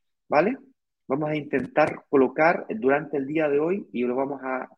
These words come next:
eh, comunicar o notificar durante el fin de semana,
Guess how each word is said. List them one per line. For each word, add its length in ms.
eh, 260
comunicar 480
o 60
notificar 520
durante 280
el 80
fin 120
de 60
semana, 400